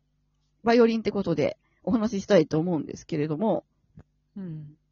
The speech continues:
Speaker 1: まず一つは、コンシェルジュの楽器が安すぎるということは以前にもお話ししたと思うんですけども、初歩の方がまずバイオリンを買うっていう風に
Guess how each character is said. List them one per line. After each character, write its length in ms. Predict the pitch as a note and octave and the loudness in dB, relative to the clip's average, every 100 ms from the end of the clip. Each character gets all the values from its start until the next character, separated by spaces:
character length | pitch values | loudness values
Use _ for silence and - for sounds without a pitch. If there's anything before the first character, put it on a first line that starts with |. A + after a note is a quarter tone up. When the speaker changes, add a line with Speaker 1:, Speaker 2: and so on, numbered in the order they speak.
| - _ _ | -20 _ _
Speaker 1:
ま 100 | C#4 | -6
ず 100 | F#3 | -4
一 220 | - C5 | 0 0
つ 100 | A4 | 4
は、 100 | G3 | 2
コ 160 | G#3 C#4+ | 4 4
ン 80 | D#4 | 4
シ 80 | A4 | 2
ェ 40 | |
ル 60 | G4 | 2
ジ 80 | |
ュ 20 | G#3+ | 2
の 80 | F3+ | 2
楽 160 | E3 | 0
器 100 | - | 0
が 80 | F#3+ | 4
安 220 | E3 - | 4 2
す 160 | - D#4 | -2 0
ぎ 100 | D#4 | 2
る 100 | G#3+ | 2
と 80 | E3 | 0
い 40 | |
う 20 | |
こ 100 | D#3+ | 0
と 100 | - | 2
は 40 | E3 | 2
以 80 | A3+ | 2
前 100 | F#3+ | -2
に 80 | |
も 80 | D3+ | -2
お 20 | |
話 340 | F3 G3 G#3 F3+ | -2 -2 -2 -4
し 20 | |
し 40 | |
た 120 | - F3+ | -4 0
と 180 | D#3+ | 0
思 160 | D#3 F3 | 0 0
う 20 | |
ん 40 | C#3+ | -2
で 80 | |
す 80 | - | -4
け 100 | D#3 | -6
ど 80 | C#3+ | -4
も、 280 | G#3 F#3+ - _ _ _ _ _ - | 0 0 -2 _ _ _ _ _ -8
初 160 | F#4 B4 | -4 0
歩 160 | F#4+ | 2
の 160 | B3 F#3 _ - | 2 0 _ -6
方 360 | G3+ - F#3+ | -6 -2 0
が 220 | E3 G3+ F3 | 4 4 4
ま 160 | C4 | 0
ず 220 | F#3 F#3 | 2 2
バ 140 | C#3 G3 | 2 2
イ 80 | C4+ | 2
オ 80 | |
リ 140 | C4 C4+ | 2 2
ン 80 | C4 | 0
を 80 | |
買 180 | - G3+ | 0 0
う 80 | C#4 | 0
っ 20 | - _ _ _ _ _ - | -2 _ _ _ _ _ -6
て 80 | A#3 | -2
い 100 | G#3+ | 0
う 80 | |
風 140 | A3+ A3 | 0 0
に 160 | D3+ | -2